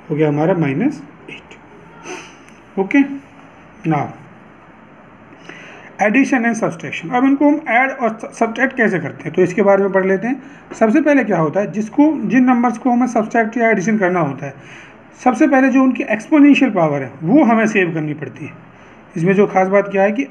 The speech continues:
एक्सपोनेंशियल जो पावर होती है, उस एक्सपोनेंशियल पावर को हमें सेम करना पड़ेगा। ये बहुत इंपॉर्टेंट है, ये बहुत बार करना पड़ेगा हमें, तो सही होना चाहिए।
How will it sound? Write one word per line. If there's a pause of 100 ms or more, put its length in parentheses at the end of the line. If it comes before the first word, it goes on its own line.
(120)
एक्सपोनेंशियल
जो
पावर
होती
है, (680)
उस (160)
एक्सपोनेंशियल
पावर
को (300)
हमें
सेम
करना
पड़ेगा।
ये
बहुत
इंपॉर्टेंट
है, (420)
ये
बहुत
बार
करना
पड़ेगा
हमें,
तो
सही
होना
चाहिए।